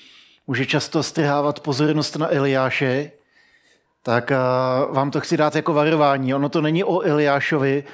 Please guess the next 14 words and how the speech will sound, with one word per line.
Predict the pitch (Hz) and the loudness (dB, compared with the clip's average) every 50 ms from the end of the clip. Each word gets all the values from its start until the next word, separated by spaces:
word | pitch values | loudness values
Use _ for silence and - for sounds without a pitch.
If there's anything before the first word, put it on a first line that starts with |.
| - - - - | -20 -20 -16 -8
ono | - 139 135 139 | -2 0 0 2
je | 139 135 | 2 0
to | 143 143 139 156 | 0 0 0 0
o | - 147 127 143 - - - 165 | 0 -2 -2 -2 -4 -4 -4 -2
Eliášovu | 143 135 135 135 131 131 123 - - 147 127 120 127 131 | -2 0 0 0 -2 -2 -2 -2 -2 -2 -2 -2 -2 -2
Bohu. | 123 123 135 127 113 113 131 123 117 101 - - - _ _ _ _ - _ _ - | -2 0 0 0 0 0 0 -2 -2 -4 -8 -14 -20 _ _ _ _ -20 _ _ -12
Je | 123 | -8
to | - 143 - | -6 -4 -2
o | 151 | 0
Hospodinu, | 123 151 139 - - 147 139 120 131 131 123 | 0 0 -2 -2 -4 -4 -2 0 0 0 0
který | 131 - - 131 131 135 139 | -2 -2 -2 -2 0 0 0
jedná | 139 135 123 123 131 123 117 113 101 101 - - - - | 0 0 2 2 0 2 2 0 -2 -4 -10 -18 -18 -12
skrz | - - - 143 123 - - | -12 -8 -6 -4 -4 -4 -2
Eliáše, | - 156 127 127 123 117 117 110 - - 120 107 98 92 | -2 0 2 2 2 2 0 -2 -2 -4 -4 -4 -6 -8